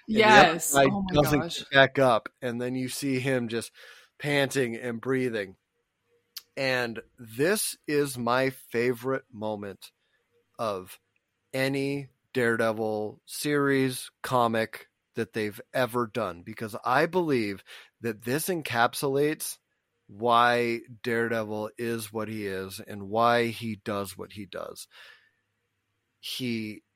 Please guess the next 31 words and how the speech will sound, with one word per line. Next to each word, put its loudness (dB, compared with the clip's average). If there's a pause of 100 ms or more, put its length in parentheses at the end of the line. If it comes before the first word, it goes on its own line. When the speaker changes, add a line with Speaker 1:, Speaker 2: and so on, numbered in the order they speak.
Speaker 1:
finds 4
the 2
room 4 (280)
that -6
the -6
child 2
is -8
in. -14 (440)
He -8
takes -2
off 10
his 0
mask -2 (640)
so -4
he -4
can -4
see -4
his -10
whole -2
face. -12 (640)
He -8
goes -2
in -2
there -12 (920)
and -8
he -8
says, -4 (800)
"I -4
know -4
you're -2
scared. 0